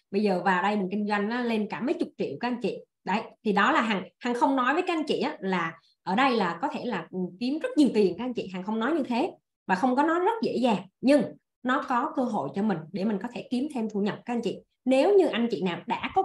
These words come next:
kỹ năng bán hàng rồi, kỹ năng kinh doanh rồi thì sẽ như anh Minh, kiếm một tháng từ hai mươi, ba mươi, bốn mươi, thậm chí là năm mươi triệu. Và tất nhiên là anh cũng sẽ, anh, những anh nam đúng không?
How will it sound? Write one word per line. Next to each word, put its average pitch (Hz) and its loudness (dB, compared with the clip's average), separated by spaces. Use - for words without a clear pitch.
kỹ 240 0
năng 294 2
bán 269 0
hàng 247 2
rồi, 214 6
kỹ 202 0
năng 311 -2
kinh 330 4
doanh 320 2
rồi 226 2
thì 226 2
sẽ 220 -4
như 294 4
anh 269 2
Minh, 277 4
kiếm 311 2
một 294 0
tháng 240 -6
từ 226 -2
hai 220 -6
mươi, 240 2
ba 233 -2
mươi, 240 2
bốn 277 0
mươi, 262 0
thậm - -12
chí 277 -2
là 262 -2
năm 202 -4
mươi 208 -2
triệu. - -4
Và 226 -2
tất 427 2
nhiên 320 4
là 247 2
anh 214 -4
cũng 226 -6
sẽ, - -6
anh, 254 -2
những 214 2
anh 302 -2
nam 277 2
đúng 302 -2
không? 320 -2